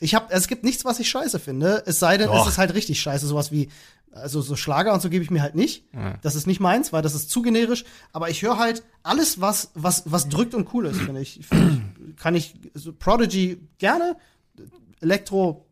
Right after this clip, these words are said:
Speaker 1: super gerne, ich höre auch gern House, ich höre auch gern Hip-Hop. Äh, Fugees höre ich aktuell sehr viel. Ähm, so ein bisschen, ne, machen wir so ein
Speaker 2: Mhm.
Speaker 1: bisschen
Speaker 2: Mhm.
Speaker 1: Throwback Thursday heute.
Speaker 2: <laughs> Mhm.
Speaker 1: Ähm, mag, höre ich total wirklich sehr, sehr gerne das erste Album von denen, The Score.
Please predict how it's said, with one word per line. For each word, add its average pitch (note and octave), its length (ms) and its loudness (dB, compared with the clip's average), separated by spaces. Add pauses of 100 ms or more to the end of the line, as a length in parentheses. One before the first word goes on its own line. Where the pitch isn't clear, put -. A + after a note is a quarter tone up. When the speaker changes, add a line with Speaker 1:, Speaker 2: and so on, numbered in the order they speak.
Speaker 1:
super B3+ 340 0
gerne, A#3 320 4
ich E3+ 120 -4
höre G3 80 4
auch F#3+ 60 0
gern E3+ 200 0
House, B3 300 0
ich - 120 -10
höre F#3 100 -2
auch E3 80 -8
gern E3 160 0
Hip-Hop. A#3 440 0 (360)
Äh, D#3+ 260 -2
Fugees A3 580 -2
höre F#3 160 0
ich F#3+ 140 -4
aktuell F3+ 320 -4
sehr E3+ 160 -2
viel. F3 440 -2 (360)
Ähm, D3+ 280 2
so C#3 100 -4
ein C#3+ 60 -4
bisschen, D3+ 500 -4
ne, D#3 180 -10
machen C#3 260 -4
wir - 40 0
so F#2 80 0
ein F#2+ 40 0
Speaker 2:
Mhm. - 20 -2
Speaker 1:
bisschen D#3 180 -2
Speaker 2:
Mhm. F#2+ 140 -2
Speaker 1:
Throwback D3+ 260 0
Thursday E3+ 480 -2
heute. E3 240 6
Speaker 2:
<laughs> G2+ 440 -2
Mhm. A#2 60 0
Speaker 1:
Ähm, D3+ 440 2
mag, D#3+ 200 0
höre F3 200 2
ich G#3 80 2
total F#3+ 320 0
wirklich G3+ 180 -4
sehr, F#3 140 0
sehr F#3 100 0
gerne F3+ 220 4
das D#3+ 100 -2
erste E3 300 -4
Album F#3 240 0
von F3 180 -2
denen, E3+ 240 0
The D3 80 -6
Score. D#3+ 380 -4